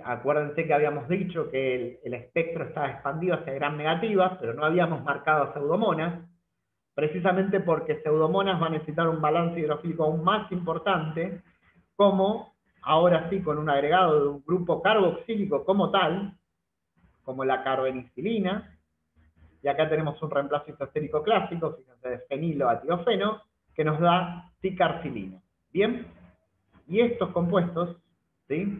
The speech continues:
Estos, estas, eh, penicilinas, pasan por las bombas, por las porinas, perdón, no las bombas, por porinas, y pueden llegar al espacio periplasmático de las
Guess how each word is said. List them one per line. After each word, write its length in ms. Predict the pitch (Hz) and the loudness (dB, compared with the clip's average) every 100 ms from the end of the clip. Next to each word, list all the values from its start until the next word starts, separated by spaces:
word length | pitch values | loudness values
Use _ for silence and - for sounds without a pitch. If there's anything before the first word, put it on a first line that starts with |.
| - | -12
Estos, 320 | - - 113 - _ _ _ _ _ _ _ _ _ _ | -20 -16 -16 -16 _ _ _ _ _ _ _ _ _ _
estas, 340 | - 107 101 - | -14 -10 -10 -14
eh, 200 | - 95 _ _ _ _ | -20 -20 _ _ _ _
penicilinas, 720 | 131 135 196 208 214 214 208 _ _ _ _ _ _ _ - _ | -16 -8 -2 0 0 -2 -6 _ _ _ _ _ _ _ -20 _
pasan 400 | 202 202 190 156 | 2 4 2 2
por 100 | 143 | 2
las 140 | 135 135 | 2 2
bombas, 500 | 170 160 139 135 - - | 2 4 2 0 -8 -6
por 120 | 123 | -6
las 80 | - | -2
porinas, 440 | 147 202 185 180 | 0 2 2 0
perdón, 400 | 135 123 123 - - - | -2 -2 -2 -4 -12 -10
no 100 | 104 | -6
las 160 | 107 101 | -6 -4
bombas, 340 | 143 123 135 | -4 -2 -4
por 220 | - 113 - | -6 -8 -2
porinas, 600 | 156 202 202 233 - - _ _ _ - | 0 2 2 0 -4 -16 _ _ _ -10
y 100 | 143 | -4
pueden 340 | 165 170 170 | 2 4 4
llegar 180 | 156 160 | 2 2
al 80 | 151 | 0
espacio 460 | - 160 160 156 | 0 0 0 0
periplasmático 840 | 139 127 131 117 147 139 135 135 123 | -2 -4 -4 -4 -2 -4 -4 -2 0
de 120 | 123 | 0
las 260 | 123 123 | 0 -4